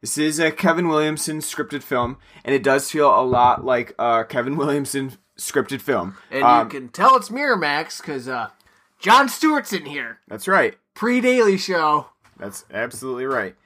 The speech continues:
Speaker 1: But this film has a lot of, of stars, actually. It has a lot of, of, of major cast.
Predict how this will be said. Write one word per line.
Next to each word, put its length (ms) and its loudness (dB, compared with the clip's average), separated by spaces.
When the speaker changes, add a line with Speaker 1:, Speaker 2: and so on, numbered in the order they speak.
Speaker 1:
But 140 -2
this 180 -4
film 180 0
has 180 -2
a 60 6
lot 440 8
of, 320 -6
of 220 2
stars, 460 -2
actually. 400 -4
It 80 -6
has 180 -4
a 60 -2
lot 380 6
of, 280 -4
of, 600 -4
of 300 -4
major 380 0
cast. 600 -2